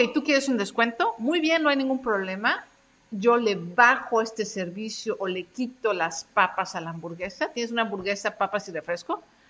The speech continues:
¿Lo quieres más barato? Le quitamos las papas. Esa es una negociación.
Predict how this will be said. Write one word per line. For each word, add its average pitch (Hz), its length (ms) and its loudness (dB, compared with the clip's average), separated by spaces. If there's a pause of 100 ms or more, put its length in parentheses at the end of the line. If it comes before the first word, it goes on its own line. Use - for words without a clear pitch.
(120)
¿Lo 202 140 0
quieres 254 260 6
más 262 180 2
barato? 247 440 6
Le 269 100 2
quitamos 208 340 0
las 180 120 -2
papas. - 460 -4 (1200)
Esa 214 140 -4
es - 80 -10
una 349 160 6
negociación. 214 600 -4